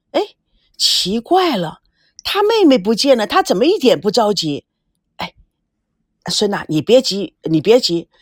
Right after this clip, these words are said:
我们啊，去找赵维康问问，他是最熟悉台湾的。”赵熙啊，马上转身去找赵维康。孙娜心中有急，但是啊，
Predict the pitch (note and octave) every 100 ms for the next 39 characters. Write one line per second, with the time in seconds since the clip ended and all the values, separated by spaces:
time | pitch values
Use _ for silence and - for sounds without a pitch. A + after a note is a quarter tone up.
0 | _ _ _ _ F#3+ F3 G3 A#3 F3 -
1 | - C#4+ F3 D#3+ C4 A#3+ A#3+ C#4 D#4+ F4
2 | F#3+ C3 - _ _ - E4+ E4 D#4 G4
3 | D4+ - G3 G3 G3+ - D3+ F3 G3+ F#3
4 | A2 - _ _ _ _ _ _ _ _
5 | - B3+ A3+ B3 A#3 F#3 E3+ - D4+ B3+
6 | E3+ - G3+ F#3+ F#3+ D#3 G2 F#3+ D3 D3+
7 | - F3 - _ _ - - F#4 F#4 -
8 | - G4+ G4 E4+ G3 C#3+ C#3 C3+ - _
9 | _ _ _ _ A3 F3+ - F3+ -